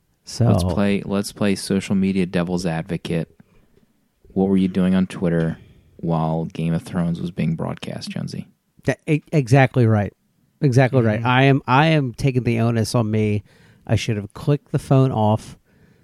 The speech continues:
Speaker 1: focused my attention on the episode instead of scrolling through my timeline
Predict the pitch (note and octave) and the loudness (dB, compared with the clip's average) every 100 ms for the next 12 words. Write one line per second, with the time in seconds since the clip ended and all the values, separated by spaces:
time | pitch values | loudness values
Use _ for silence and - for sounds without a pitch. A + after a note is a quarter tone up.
0 | _ - - C3 - C#3 - B2+ A#2+ A#2+ | _ -16 2 4 4 0 0 2 2 2
1 | G#2+ A2+ G#2 G#2 G2+ G#2+ G#2 G#2 G2 - | 2 0 0 -2 -4 -2 0 2 0 -4
2 | _ _ _ B2 G#2 A#2 G#2+ F#2+ - B2+ | _ _ _ -6 -2 0 0 -2 0 2
3 | A#2 B2 C3 B2+ B2 A#2 A2 A2 A2 G#2+ | 4 4 4 4 2 0 2 2 2 0
4 | G#2+ | -2